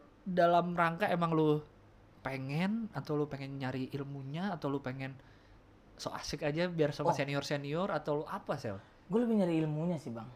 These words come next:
Speaker 1: Apa yang lu cari tuh? Hmm.
Speaker 2: Ilmunya gimana caranya bergaul gitu,
Speaker 1: Mm-mm.
Speaker 2: gimana caranya, eh, Bang Gilang nulis materi dan lain
Speaker 1: Us,
Speaker 2: sebagainya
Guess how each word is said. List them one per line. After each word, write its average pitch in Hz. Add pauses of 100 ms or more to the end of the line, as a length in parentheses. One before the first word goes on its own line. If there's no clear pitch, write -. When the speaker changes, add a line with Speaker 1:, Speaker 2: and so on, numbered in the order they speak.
(100)
Speaker 1:
Apa 185
yang 151
lu 131
cari 113
tuh? 101 (120)
Hmm. 113 (160)
Speaker 2:
Ilmunya 196
gimana 147
caranya 147
bergaul 143
gitu, 147
Speaker 1:
Mm-mm. -
Speaker 2:
gimana 147
caranya, 147 (640)
eh, 147 (300)
Bang 147
Gilang 147
nulis 143
materi 208
dan 175
lain 160
Speaker 1:
Us, 156
Speaker 2:
sebagainya 151